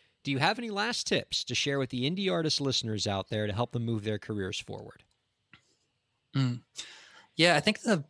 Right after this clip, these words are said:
Speaker 2: biggest, probably the most fundamental thing to your success that, at least that I've noticed, has been your belief in yourself and kinda selling yourself that it's possible and that you can do this. I think especially at the beginning,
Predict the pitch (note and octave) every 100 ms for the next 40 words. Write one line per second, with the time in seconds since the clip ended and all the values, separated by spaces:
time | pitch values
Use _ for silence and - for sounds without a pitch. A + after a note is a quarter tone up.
0 | _ D3+ D3+ E3 D#3 - - - E3+ G#3
1 | C#3+ C#3 - C3+ - - - - C#3 D3
2 | B2+ B2 B2 C3 A#2+ A2+ A2 G#2+ - _
3 | - - B2+ B2+ A#2+ A#2 A2+ B2+ - _
4 | - A#2 A#2 A2 - A#2 G#2 G2 - A2
5 | G#2+ - A#2+ - G2+ G#2 - A2+ A2 G#2+
6 | G#2+ G#2+ - - - - A#2 G#2+ A2+ A2+
7 | G#2+ G#2 G2+ - - _ _ A2+ A#2+ A#2+
8 | A2+ A2+ A2+ A2+ A#2 - - A2+ G#2+ G2+
9 | - G#2+ G#2+ - - - G#2+ A#2 - A#2+
10 | A#2 A2+ A2 - A2 G#2+ - G#2+ G#2+ G#2+
11 | - - G2+ - G2 G#2+ G2+ G#2 - G2+
12 | A#2 A#2 G2+ G#2 - - - - - C3
13 | D3 A#2+ C#3 C#3 D3+ B2+ A2 G#2 G2+ C3
14 | C3+ A#2+ G#2+ A2